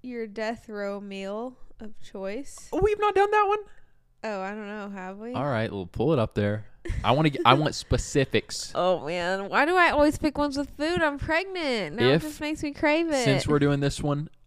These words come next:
Speaker 2: I better get specific. I see Kat Martinez says best sandwich type. Kat, if yours, if part of yours is a sandwich, I want you to get specific on what kind of sandwich it is.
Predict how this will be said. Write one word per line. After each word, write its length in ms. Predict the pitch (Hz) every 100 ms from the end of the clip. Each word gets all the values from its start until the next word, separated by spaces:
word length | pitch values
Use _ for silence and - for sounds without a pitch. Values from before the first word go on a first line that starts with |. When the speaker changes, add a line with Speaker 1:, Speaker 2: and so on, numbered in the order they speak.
| - -
Speaker 2:
I 140 | 110
better 560 | 104 92 90 120 113 107
get 180 | 98 -
specific. 480 | - 101 104 95
I 60 | 107
see 180 | - 131
Kat 220 | 139 131
Martinez 500 | 127 120 123 120 117
says 180 | 117 101
best 260 | 113 110
sandwich 360 | - 107 113 -
type. 300 | 127 117 - - - -
Kat, 460 | - 120 131 - - - -
if 300 | 110 117 -
yours, 460 | 101 117 131 135 - -
if 160 | 113 -
part 260 | 123 131
of 60 | 123
yours 380 | 123 123 127 120
is 120 | 104
a 60 |
sandwich, 380 | 101 113 117 117
I 80 | 110
want 240 | 113 104
you 180 | 104 98 - -
to 100 | 101
get 140 | 98
specific 640 | - - - 123 113 104
on 160 | 101 95
what 120 | 104
kind 180 | - 104
of 40 | -
sandwich 400 | 101 92 85 87
it 80 |
is. 220 | 82 80